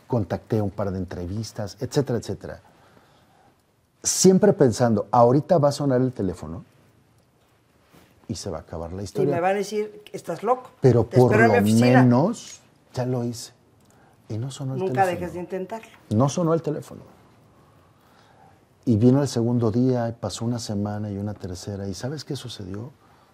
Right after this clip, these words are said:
Speaker 1: Reventó la audiencia. O sea,
Speaker 2: ¡Ole!
Speaker 1: se volvió un fenómeno lo que pasaba. En ese entonces el programa se llamaba Mariano en las mañanas.
Speaker 2: Correcto, sí, sí, sí, sí.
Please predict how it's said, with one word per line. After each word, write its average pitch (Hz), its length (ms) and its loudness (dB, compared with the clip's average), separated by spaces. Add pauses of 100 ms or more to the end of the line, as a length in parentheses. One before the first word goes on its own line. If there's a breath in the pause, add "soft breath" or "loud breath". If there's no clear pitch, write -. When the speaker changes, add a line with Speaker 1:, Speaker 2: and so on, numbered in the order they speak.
(420 soft breath)
Speaker 1:
Reventó 110 760 -4
la 98 120 -4
audiencia. - 480 -14
O - 20 -16
sea, 220 160 -2
Speaker 2:
¡Ole! 262 960 2 (1160)
Speaker 1:
se - 280 -6
volvió 107 460 0
un 135 1300 -2
fenómeno 120 680 -2
lo 78 160 -12
que - 100 -18
pasaba. - 360 -14 (460 soft breath)
En 113 120 2
ese 123 180 0
entonces 117 480 2
el 95 120 -2
programa 98 360 -2
se 101 60 -8
llamaba 98 260 -4
Mariano 92 360 -6
en 92 60 -8
las 85 120 -10
mañanas. 87 520 -12
Speaker 2:
Correcto, 160 600 -6
sí, 220 320 -16
sí, 254 380 -14
sí, 262 240 -14
sí. 170 180 -12